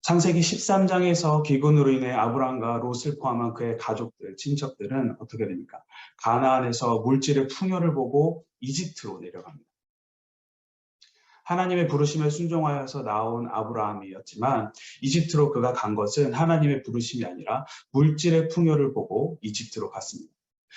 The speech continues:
그렇게 물질의 풍요를 보고 따라간 이집트에서 아브라함은 어떻습니까? 불안하게 되고, 그 다음에 거짓말을 하게 되고,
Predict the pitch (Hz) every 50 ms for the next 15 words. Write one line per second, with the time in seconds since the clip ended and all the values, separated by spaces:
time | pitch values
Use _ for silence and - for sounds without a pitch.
0 | - - - - 151 170 170 170 170 175 165 120 131 143 151 147 - - 175 170
1 | 170 170 170 - 190 185 180 180 175 175 170 147 143 143 135 143 143 143 143 160
2 | 156 160 151 147 147 147 139 120 117 120 120 135 135 - - 113 104 - 113 113
3 | 123 - - - _ _ _ _ - 101 107 104 120 117 110 107 98 95 92 -
4 | - 98 - - 95 90 90 - 107 110 123 - - _ _ _ _ _ - 143
5 | 139 127 123 117 107 98 - 104 95 - 85 82 - 107 - - - - _ _
6 | _ _ _ _ - 104 95 92 95 98 92 - - - 123 120 - 156 147 127
7 | 107 104 104 92 - 101 98 98 - - - - - 135 - -